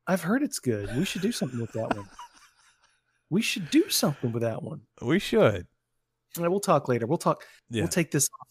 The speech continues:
Speaker 1: We'll take this offline.
Speaker 2: Yeah, let's go offline, off air, okay?
Speaker 1: So, um, one of the things, what I'm gonna do right now is just sort of do a kind of a surface level impressions of the game. I, I will candidly say <laughs> I am ten hours in.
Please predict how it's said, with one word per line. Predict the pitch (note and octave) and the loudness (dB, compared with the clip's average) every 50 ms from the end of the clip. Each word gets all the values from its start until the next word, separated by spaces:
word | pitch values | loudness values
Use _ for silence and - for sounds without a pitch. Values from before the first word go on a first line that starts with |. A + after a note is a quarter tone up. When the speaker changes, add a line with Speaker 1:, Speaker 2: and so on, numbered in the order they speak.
| _ _ | _ _
Speaker 1:
We'll | - E3+ | -6 -4
take | - F3+ E3 - | -2 -2 -2 -2
this | - C3+ - | -2 -2 0
offline. | C3+ B2+ A#2+ - - A2+ A2+ A2+ | 2 0 0 -2 -4 -2 0 0
Speaker 2:
Yeah, | A2 | 2
let's | A2 A#2+ - | 2 2 2
go | - D#3 C3+ | 4 6 6
offline, | B2+ B2 B2 - - A#2 A2 A2 A2 G#2 | 6 6 4 4 4 4 4 4 4 4
off | G#2 G2+ - - | 4 2 2 0
air, | E2+ F2 F#2 F#2 F2+ F2 | -4 -2 -2 0 0 0
okay? | E2+ - - - G2+ G2+ G2+ G2+ G2+ - - _ _ _ _ _ _ _ _ _ _ - - - - - - - - - - - - | -2 -4 -4 -4 -4 -2 -2 -4 -6 -8 -12 _ _ _ _ _ _ _ _ _ _ -20 -20 -20 -20 -16 -14 -12 -12 -12 -14 -6 0
Speaker 1:
So, | - E3+ E3 D#3+ E3 - | 4 6 6 6 8 8
um, | D#3+ D#3 C#3+ C#3 D3 | 8 8 6 6 4
one | D3+ F3 A3 D4 | 2 2 4 4
of | D#4 | 4
the | C4+ - | 2 2
things, | - F#3 E3+ D#3 C#3 D#3 | 2 0 0 0 0 0
what | D3+ E3 G#3+ | 2 2 2
I'm | A#3+ G#3 C#3 | 2 0 0
gonna | C3+ D3+ C#3+ C3 B2 | 2 2 4 2 2
do | A2+ B2 B2+ B2+ C3 B2+ | 2 2 4 4 6 4
right | A#2+ A#2+ A2+ A#2 B2 A#2+ | 4 2 0 -2 -4 -4
now | A#2+ A#2+ A#2+ A#2 A2+ A2+ | -4 -2 0 0 0 0
is | A2+ A#2 A2+ | 0 -2 -4
just | - B2 - - - | -4 -4 -2 -2 0
sort | - C#3+ C3 B2 | 2 2 2 2
of | A#2+ A2+ | 2 2
do | B2 A#2+ A#2+ A#2 | 2 4 4 4
a | A#2 A2+ A2 G#2+ G#2 G#2+ - _ _ _ _ _ _ _ - - - _ _ _ | 2 2 0 -2 -2 -4 -8 _ _ _ _ _ _ _ -20 -20 -20 _ _ _
kind | - - C#3+ C#3 | -2 0 2 2
of | B2 B2 | 2 2
a | A#2+ A2+ A2 - D#3 | 0 0 -2 -2 0
surface | - - D#3+ D3 C3+ - C3+ - - | 2 4 4 4 4 2 0 0 2
level | C3 C3 B2+ A#2 A#2+ A#2 A2+ A#2+ | 2 2 2 2 0 -2 -2 -4
impressions | - A#2 A2+ - - C3 B2+ B2 - - C#3 C3 B2 C3 | -4 -8 -10 -4 -2 0 0 0 -2 -4 -4 -4 -2 -2
of | B2 | -2
the | B2+ B2 | -2 -2
game. | B2 B2+ B2+ B2+ C3 C3 C3+ - - | 0 0 0 0 -2 -2 -4 -4 -2
I, | B2 B2+ B2 A#2+ - | 0 0 0 0 -2
I | C3+ A#2+ A2+ | -4 -6 -4
will | A2+ A#2 A#2 A#2 A#2 - _ - | -4 -4 -4 -4 -4 -6 _ -4
candidly | - C#3+ C#3+ C#3+ C#3+ C3+ - C3+ | -2 0 0 2 2 2 4 2
say | B2+ - - - C3+ D#3 C#3+ C#3 C3+ - - | 2 2 0 2 2 6 6 6 6 4 2
<laughs> | |
I | D#3 D3 C#3 C#3 C3+ | 2 4 4 4 4
am | B2+ A#2+ A#2 | 4 2 -2
ten | - - D#3 D3 D3 | -4 -2 0 2 4
hours | C#3+ C#3+ C#3+ C#3+ C#3 C3+ B2+ B2 | 4 6 6 6 6 6 4 4
in. | C3+ C3+ C#3 C#3 C#3 C#3 C#3 | 2 2 2 2 2 2 0